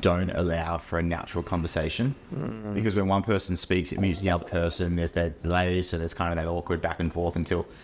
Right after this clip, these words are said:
Speaker 1: someone works out who's actually speaking.
Speaker 2: <laughs> Well, well, the advice I gave someone today was, if you're having a hard time with the bad news you got delivered, just minimize the screen so you're not looking at 'em,
Speaker 1: Yeah.
Speaker 2: deliver the news and bring it back
Speaker 1: <laughs>
Speaker 2: up again,
Speaker 1: That's
Speaker 2: right?
Speaker 1: right.
Speaker 2: Yeah.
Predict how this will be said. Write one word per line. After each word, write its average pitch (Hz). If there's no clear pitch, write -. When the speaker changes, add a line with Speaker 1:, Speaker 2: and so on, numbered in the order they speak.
Speaker 1:
someone 95
works 87
out 85
who's 90
actually 82
speaking. 92
Speaker 2:
<laughs> -
Well, 147
well, 139
the 143
advice 165
I 139
gave 131
someone 120
today 139
was, 117
if 113
you're 123
having 147
a -
hard 131
time 120
with 110
the 110
bad 113
news 147
you 131
got 113
delivered, 107
just 120
minimize 131
the 104
screen 123
so -
you're 113
not -
looking 120
at 101
'em, 120
Speaker 1:
Yeah. 135
Speaker 2:
deliver 160
the 147
news 156
and 147
bring 151
it 139
back 135
Speaker 1:
<laughs> 190
Speaker 2:
up 214
again, 135
Speaker 1:
That's 131
Speaker 2:
right? 202
Speaker 1:
right. 98
Speaker 2:
Yeah. 143